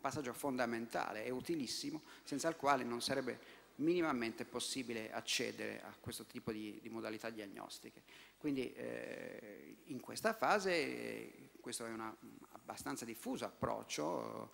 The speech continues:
eh, è anche abbastanza conseguenziale, perché è la prima cosa che noi facciamo quando vediamo la donna, la nostra massa annessiale, definiamo per esempio dei cara-, delle caratteristiche di, eh, di una massa come questa, che è una massa di tipo,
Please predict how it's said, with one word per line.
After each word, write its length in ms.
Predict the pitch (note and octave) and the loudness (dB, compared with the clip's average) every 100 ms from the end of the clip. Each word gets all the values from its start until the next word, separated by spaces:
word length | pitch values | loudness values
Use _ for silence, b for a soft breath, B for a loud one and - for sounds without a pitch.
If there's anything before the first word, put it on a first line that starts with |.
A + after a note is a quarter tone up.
| B - | B -14
eh, 580 | - - - - - - | -12 -10 -10 -8 -8 -6
è 140 | A#2 | -2
anche 260 | A2+ A#2+ A2+ | 0 0 -4
abbastanza 320 | A2+ B2+ B2 | -2 -2 -2
conseguenziale, 800 | A#2+ A2 A2+ B2 D3 - - - | -2 -2 0 -2 2 2 2 0
perché 240 | - - | -6 -4
è 20 | A2+ | -4
la 100 | - | 6
prima 280 | C3+ A#2+ | 6 6
cosa 220 | - A#2+ A2+ | 0 -2 -2
che 100 | A2+ | -4
noi 100 | A#2 | -2
facciamo 500 | F3+ - B2 D3 B2 | -2 0 2 0 0
quando 200 | A2 A2 | -4 -4
vediamo 300 | A2+ A2+ D3 | -4 0 2
la 120 | A3 | 2
donna, 420 | C3+ G#2 D3 G#3+ B B B - | 2 0 -2 -4 B B B -14
la 100 | G#2 | -10
nostra 300 | G#2+ - A#2+ | -8 -4 -2
massa 280 | A2+ A2 F3 | 0 0 0
annessiale, 520 | C4+ - C3 F#3+ - | 0 0 2 2 2
definiamo 580 | - - A#2+ A#2 G3+ D3+ B - | -4 -4 -2 0 0 -2 B -6
per 100 | D#3 | -2
esempio 280 | E3+ B2 D#3 | 0 0 2
dei 120 | D3 | 0
cara-, 260 | A2+ A#2 - | 0 -2 -2
delle 320 | A2+ A2+ A2 | -2 -2 -2
caratteristiche 760 | B2 C3 - C3 C#3 E3+ B2+ A2 | 2 2 2 -2 -2 -2 -2 -2
di, 240 | A#2+ B2 | -2 -4
eh, 340 | - G#2+ G#2 G#2+ B - | -4 -4 -6 -8 B -10
di 140 | A2+ | -2
una 140 | A2+ | 0
massa 300 | A#2 A#2+ - | 0 0 -2
come 200 | A2+ A2+ | -4 -8
questa, 300 | - B2+ A#2+ | -8 -6 -6
che 60 | A2 | -6
è 20 | |
una 100 | A2+ | -2
massa 360 | A#2+ A#2+ - - - | 0 0 -2 -4 -8
di 180 | - A2+ | -12 -6
tipo, 360 | - B2 A#2 | -2 -2 -2